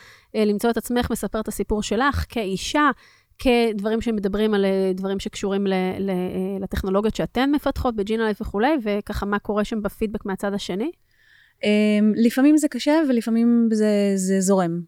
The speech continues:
Speaker 2: אמ, זה מאוד תלוי ככה באיזה וייב אני מגיעה, ובאיזה וייב מי שמולי מגיע, אה, ואנחנו מנסים להתכוונן בדרך כלל, כי בסוף לשנינו יש אינטרס להבין אחד את השני. אז, אמ,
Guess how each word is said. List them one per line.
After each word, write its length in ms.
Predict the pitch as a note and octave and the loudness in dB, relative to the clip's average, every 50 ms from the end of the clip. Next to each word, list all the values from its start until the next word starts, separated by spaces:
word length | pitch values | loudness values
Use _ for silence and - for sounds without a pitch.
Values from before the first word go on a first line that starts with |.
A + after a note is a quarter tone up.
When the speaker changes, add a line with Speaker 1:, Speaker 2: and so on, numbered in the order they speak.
| _ _ - | _ _ -6
Speaker 2:
אמ, 60 | F#3 F#3 F#3 F3+ F3+ F3+ F3+ F#3 F#3 F#3 F#3 F#3 F#3 F#3 F#3 F#3 F3+ F3+ F3+ - | -4 -2 -2 -2 -2 -2 -2 -2 -2 -2 -2 -2 -2 -2 -2 -2 -2 -2 -4 -4
זה 200 | G3+ F#3 F3+ G3+ | -4 -2 0 2
מאוד 220 | G3+ G#3 G#3+ A#3 A3 | 4 4 4 4 2
תלוי 320 | - A#3 A3 A3 A3 A3 G#3+ G#3+ G#3 G#3 G3+ G3+ G3+ F#3+ - _ _ _ - | 2 2 2 4 4 4 4 2 2 2 2 0 0 -2 -4 _ _ _ -16
ככה 300 | G3 F#3 - - F#3 F3+ | -16 -12 -6 -4 -2 0
באיזה 460 | F#3 F#3 F#3+ G3+ G3 G3+ G3 F#3+ F#3 F#3 F3+ E3+ E3+ | 2 2 2 2 4 2 2 2 2 0 -2 -2 0
וייב 300 | F3 G3 G#3+ A#3+ A3 A3 | 2 2 4 4 2 2
אני 100 | A3 A3+ | 2 2
מגיעה, 300 | A#3 A#3 G#3+ A#3 A#3+ A#3+ G#3+ | 2 2 4 4 2 2 2
ובאיזה 380 | G3 G3 F3+ F3+ F#3+ F#3+ G3 G3 | 0 -2 -2 0 -2 -2 0 -2
וייב 180 | G3 G3 G3 F#3+ | 0 0 0 0
מי 180 | F3+ F#3 G3 | -2 -2 -4
שמולי 340 | G3 - G3+ G3 F#3+ G3 G#3 | -4 -2 -2 -2 0 2 2
מגיע, 300 | A3 A#3 A#3 A3+ C4 C#4+ D4+ D4+ - _ _ _ _ _ _ - | 2 2 2 2 2 2 2 0 -2 _ _ _ _ _ _ -6
אה, 80 | F#3+ F#3 F3+ | -4 -2 -2
ואנחנו 280 | F#3 F#3 F#3 - G3+ | 0 -2 -2 0 0
מנסים 340 | G3+ G3 G3 G3 - C4+ C#4 | 0 0 2 2 4 6 6
להתכוונן 440 | D4+ D4 - - G#3 G3+ A#3 B3 A#3+ | 6 4 2 -2 -2 0 2 2 2
בדרך 220 | A3 G3+ A#3 A#3+ | 2 2 2 0
כלל, 100 | A#3+ A#3 | 0 -2
כי 100 | G#3+ G#3+ | -4 -4
בסוף 340 | F#3 G3+ - A3 A3+ - - | -4 -2 -2 -2 -4 -2 -4
לשנינו 460 | G#3 G3+ - - G#3+ A3 A#3+ B3+ B3+ | -6 -6 -6 -2 0 2 4 6 4
יש 120 | B3+ A#3+ - | 4 2 0
אינטרס 420 | A3+ G3+ G#3 G#3 A3+ A3 - - | -2 -2 0 0 -2 -2 -2 -2
להבין 440 | G#3+ G3 G3 F#3+ F#3 G3 A#3+ B3 B3 | -2 -2 -2 -2 0 2 4 4 4
אחד 240 | A#3 - - G#3+ G3 | 4 0 -2 -8 -8
את 100 | F#3+ - | -8 -10
השני. 420 | G3 F#3 - - F3+ F#3 G3+ C4+ F4 - _ _ _ - - - - - _ - | -12 -12 -10 -8 -6 0 2 2 0 0 _ _ _ -20 -20 -20 -20 -20 _ -8
אז, 300 | G3 G3 F#3 F#3 F#3+ G3 | -4 -2 -2 0 2 2
אמ, 440 | G3 G3 G3+ G3+ G3 G3 G3 G3+ | 2 2 2 2 2 2 2 0